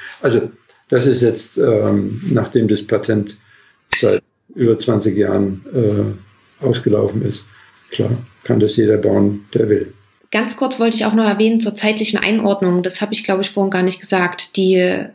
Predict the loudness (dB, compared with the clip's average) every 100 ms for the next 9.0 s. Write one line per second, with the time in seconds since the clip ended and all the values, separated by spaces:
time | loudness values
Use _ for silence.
0 | _ -2 0 0 2 2 4 4 2 2
1 | 2 2 0 -2 0 2 4 2 0 -2
2 | -2 -2 0 0 -2 2 2 2 -4 -16
3 | -12 -2 0 2 2 2 2 2 0 0
4 | -4 -6 -8 -6 -4 0 0 -4 -2 -2
5 | 0 0 0 -2 -8 -6 -6 -4 -6 -4
6 | 0 0 2 2 2 0 0 2 2 2
7 | 2 2 0 -2 -2 -2 -2 0 0 0
8 | 0 0 0 2 2 2 0 2 0 -2